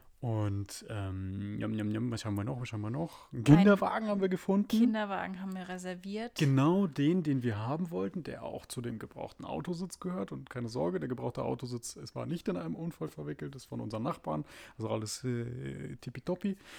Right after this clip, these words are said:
Speaker 1: Und, und, und, und, und, und, was haben wir noch? Ja, das war's eigentlich, ne? Und ansonsten
Speaker 2: Ein Wickelrucksack.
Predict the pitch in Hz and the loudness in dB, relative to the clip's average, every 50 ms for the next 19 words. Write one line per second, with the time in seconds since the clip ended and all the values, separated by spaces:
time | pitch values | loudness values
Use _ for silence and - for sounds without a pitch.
0 | - - - - - - _ _ - 139 131 131 135 139 139 139 143 147 135 135 | -16 -16 -16 -18 -20 -20 _ _ -2 0 2 2 2 2 0 0 0 -2 -2 -4
1 | 139 127 139 131 117 131 127 117 127 120 123 131 127 117 117 107 98 107 107 104 | -6 -6 -6 -6 -6 -6 -8 -8 -8 -8 -8 -8 -6 -6 -6 -6 -6 -8 -6 -6
2 | 98 98 98 98 98 98 98 98 98 98 110 135 165 208 226 - - - - - | -4 -4 -4 -4 -4 -2 -2 -2 -2 -2 -2 -4 -2 -2 -4 -4 -6 -12 -14 -14
3 | - - - - _ _ _ _ _ _ _ _ _ - 127 104 95 87 92 87 | -16 -16 -20 -20 _ _ _ _ _ _ _ _ _ -4 -2 -2 -2 -4 -6 -4
4 | 101 117 175 202 - 113 101 101 98 92 85 113 117 143 180 190 165 127 - 233 | -2 -2 -2 -2 -4 -6 -6 -6 -6 -6 -4 -2 -2 -2 -2 -2 -2 0 0 2
5 | 120 - - 196 190 220 156 160 - 214 202 196 190 190 190 - - - - - | 4 4 4 4 4 2 0 0 -2 -4 -6 -4 -4 -6 -8 -8 -12 -16 -18 -14
6 | - 180 175 170 175 - - _ - - | -10 -8 -8 -8 -8 -12 -16 _ -20 -20